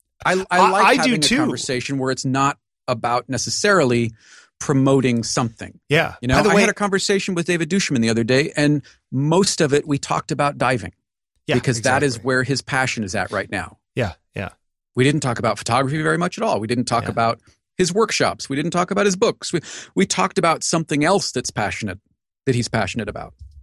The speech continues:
Speaker 2: Yeah, yeah, yeah, yeah, yeah. I listened to an interview the other day with, um, Jodie Foster.
Speaker 1: Yeah.
Speaker 2: And she was saying that she has a really hard time with, uh, clothes,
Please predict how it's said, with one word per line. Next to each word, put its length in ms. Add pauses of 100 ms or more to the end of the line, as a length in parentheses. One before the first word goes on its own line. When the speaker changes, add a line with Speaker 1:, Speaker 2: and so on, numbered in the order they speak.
(120)
Speaker 2:
Yeah, 160
yeah, 200
yeah, 280
yeah, 240
yeah. 200 (360)
I 120
listened 260
to 80
an 80
interview 400
the 140
other 160
day 340
with, 340 (100)
um, 680
Jodie 280
Foster. 560 (460)
Speaker 1:
Yeah. 160 (200)
Speaker 2:
And 140
she 100
was 140
saying 340
that 220
she 280
has 540
a 80
really 300
hard 320
time 400
with, 560 (500)
uh, 200
clothes, 640